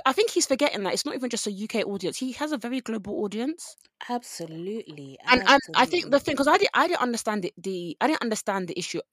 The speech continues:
Speaker 1: if I'm gonna be honest, at first, because he does that kind of, like, mimicking to songs.
Speaker 2: Yeah.
Speaker 1: But that's a, apparently that's a religious song. So that's
Speaker 2: Oh,
Speaker 1: where the offense wa-,
Speaker 2: really?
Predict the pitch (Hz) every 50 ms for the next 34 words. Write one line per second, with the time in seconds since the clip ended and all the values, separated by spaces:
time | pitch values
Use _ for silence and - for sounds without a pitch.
0 | - - 180 - 185 180 185 175 170 156 170 175 170 170 - - - 170 160 -
1 | - - - - 226 202 175 - - 185 - - 247 226 - 240 190 - 202 196
2 | 202 165 160 _ - 180 175 - - - - 190 185 180 180 165 170 - - 180
3 | 202 214 208 202 190 - - 208 185 185 180 180 175 175 170 - 170 - 202 185
4 | 180 175 175 165 151 143 151 151 _ _ _ _ _ _ _ _ _ _ _ _
5 | _ _ _ _ _ _ _ _ _ _ _ - 403 - 392 403 - 403 349 302
6 | - - 240 - - 294 339 381 392 - 226 214 - 247 - - 247 220 208 208
7 | 202 208 233 - 196 175 - - - 165 185 220 285 339 - _ _ _ _ _
8 | _ _ _ - - 185 233 277 277 170 170 214 156 151 156 165 185 190 202 208
9 | 226 233 190 185 180 175 170 165 160 156